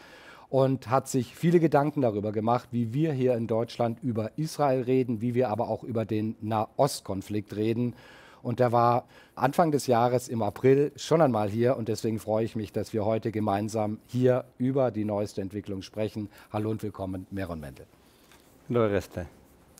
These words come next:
Speaker 1: Herr Mendel, der siebte Oktober, sagt man, ist eine Zeitenwende für Israel und für den Nahostkonflikt. Wie sehr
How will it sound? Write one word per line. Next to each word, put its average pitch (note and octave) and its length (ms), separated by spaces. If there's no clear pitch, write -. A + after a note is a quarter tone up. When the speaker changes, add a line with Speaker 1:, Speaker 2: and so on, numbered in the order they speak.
Speaker 1:
Herr A2 120
Mendel, C#3+ 400
der C3 120
siebte D#3 280
Oktober, C#3 520
sagt B2+ 320
man, B2 200
ist A#2 160
eine A2+ 440
Zeitenwende C3+ 960
für A#2+ 180
Israel B2+ 640
und G#2+ 120
für A#2 180
den A2 300
Nahostkonflikt. A#2+ 960
Wie D3+ 240
sehr C#3 460